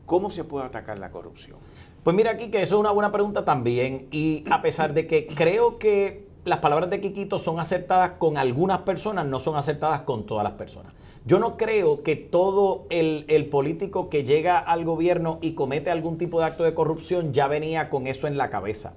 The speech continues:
Speaker 2: Yo pienso que hay algunos que sí, y como tú muy bien dices, estoy cien por ciento de acuerdo contigo. Hay personas, eh, que naturalmente reflejan lo que tenemos en la sociedad. No son los banqueros solamente, a veces tenemos ciudadanos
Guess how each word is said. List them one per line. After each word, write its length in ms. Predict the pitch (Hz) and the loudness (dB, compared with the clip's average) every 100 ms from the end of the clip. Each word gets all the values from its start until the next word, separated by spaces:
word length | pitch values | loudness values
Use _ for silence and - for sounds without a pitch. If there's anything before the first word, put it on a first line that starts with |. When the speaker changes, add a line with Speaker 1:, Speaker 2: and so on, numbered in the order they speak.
| - - - - | -20 -20 -20 0
Speaker 2:
Yo 200 | 127 180 | 4 4
pienso 380 | 247 294 294 196 | 2 -2 0 2
que 80 | 160 | 4
hay 80 | |
algunos 300 | 165 226 269 | 4 2 -4
que 120 | - 220 | -2 -2
sí, 260 | 127 123 | -2 -6
y 40 | 147 | -2
como 240 | 147 139 | 0 0
tú 80 | 170 | -2
muy 140 | 202 | -2
bien 160 | 214 226 | -2 -2
dices, 160 | 214 | -2
estoy 200 | 185 165 | 0 2
cien 240 | 185 180 165 | 2 2 2
por 100 | 180 | -2
ciento 200 | 180 180 | -2 -2
de 20 | |
acuerdo 200 | 180 175 | -2 -2
contigo. 400 | 175 143 113 107 - - - | -4 -4 -4 -4 -8 -20 -2
Hay 180 | 139 147 | 2 4
personas, 760 | 180 175 240 262 202 196 - - - - | 4 2 0 0 0 -2 -8 -20 -12 2
eh, 360 | 160 151 147 - | 6 6 4 2
que 300 | 175 165 - | 2 2 -4
naturalmente 640 | 151 120 123 131 254 262 | -2 -2 0 0 0 0
reflejan 580 | 185 147 - 202 233 196 | 0 0 0 0 0 2
lo 100 | 170 | 2
que 120 | 151 | 0
tenemos 260 | 127 120 151 | -2 -2 0
en 60 | |
la 100 | 175 | 0
sociedad. 420 | 175 185 151 127 123 | 0 -2 0 0 0
No 220 | 175 262 | -2 -2
son 180 | 370 311 | 0 0
los 140 | 285 | 0
banqueros 400 | 254 190 214 214 | 0 0 -2 -2
solamente, 560 | 202 160 147 151 - - | 0 -2 -2 -6 -6 -2
a 80 | 123 | -2
veces 240 | 147 254 | -2 -6
tenemos 340 | 254 285 285 - | -6 -6 -8 -8
ciudadanos 600 | 277 240 175 269 302 180 | -2 -2 0 -2 -2 -8